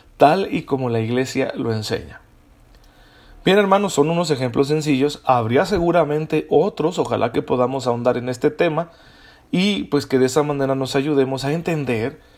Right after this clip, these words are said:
que dependemos de la fe de la iglesia, no de las opiniones particulares del sacerdote. Que el sacerdote tiene autoridad sobre nuestras almas para algunos temas específicos, siempre y cuando la iglesia le otorgue esa autoridad.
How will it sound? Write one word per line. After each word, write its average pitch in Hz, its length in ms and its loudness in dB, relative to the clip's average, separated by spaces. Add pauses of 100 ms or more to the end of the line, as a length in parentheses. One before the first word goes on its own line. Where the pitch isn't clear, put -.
(400)
que 143 120 0
dependemos 143 600 2
de 175 80 2
la 156 140 4
fe 151 160 2
de 156 100 2
la 151 80 2
iglesia, 147 640 -2 (280)
no 147 400 4
de 190 80 -2
las 170 180 0
opiniones 123 480 -2
particulares 117 800 0
del 107 120 -4
sacerdote. 107 680 -4 (560)
Que - 80 0
el 120 60 4
sacerdote 120 480 0
tiene 180 200 0
autoridad 160 560 4
sobre 120 320 -2
nuestras 147 580 2
almas 160 440 4 (260)
para 120 200 4
algunos 160 420 -2
temas 160 340 2
específicos, 123 880 -2 (220)
siempre 170 500 2
y 135 60 2
cuando 165 380 2
la 147 120 0
iglesia 143 420 -2
le 135 120 -4
otorgue 190 420 2
esa 117 160 -2
autoridad. 101 600 -6